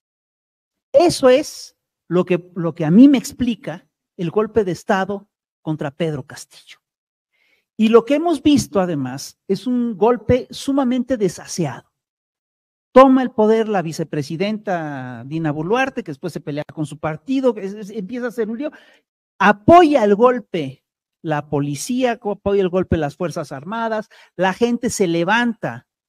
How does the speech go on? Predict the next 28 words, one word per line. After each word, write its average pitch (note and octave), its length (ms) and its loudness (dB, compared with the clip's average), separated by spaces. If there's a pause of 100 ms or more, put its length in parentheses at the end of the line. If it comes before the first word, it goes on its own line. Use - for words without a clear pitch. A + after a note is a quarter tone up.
(320)
eh, C#3 580 -4
eh, E3 60 -12
a C#3+ 120 -8
protestar, F3 920 -4 (380)
y E3 100 -6
hasta E3+ 220 -6
la F3 120 -4
fecha B3+ 260 -6
hemos B3+ 180 -6
tenido A3+ 360 -4
cerca A#3 360 -4
de G3 80 -4
setenta G3+ 800 -8 (400)
muertos E3 760 -6
violentos, D3 920 -6
muertes E3+ 360 -4
violentas F3 600 -6 (300)
de, D3 180 -8 (140)
de D3 300 -8
manifestantes, D#3 920 -8 (640)
eh, D3 180 0
que D3+ 100 -2
han E3+ 100 0
fallecido E3+ 540 -4
en D#3 80 -4
muertes D#3+ 380 -6
violentas, E3 760 -4
¿sí? - 360 -10